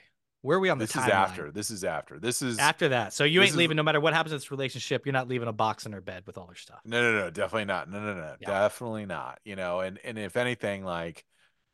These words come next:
Speaker 2: she was definitely throwing me some vibes, but I was like, "I'm not, you know, like,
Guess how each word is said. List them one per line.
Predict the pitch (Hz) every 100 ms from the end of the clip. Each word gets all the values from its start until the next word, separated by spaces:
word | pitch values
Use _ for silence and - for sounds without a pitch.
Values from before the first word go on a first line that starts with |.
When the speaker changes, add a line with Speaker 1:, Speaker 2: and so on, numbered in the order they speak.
| _ _ _
Speaker 2:
she | - - 151
was | 135 104
definitely | 123 104 110 107 101 95
throwing | 110 107 104
me | 101
some | 90 95
vibes, | 87 85 87 -
but | 110
I |
was | 208 135
like, | 123
"I'm | 127
not, | 139 135 -
you | 120
know, | 95 90
like, | 82 80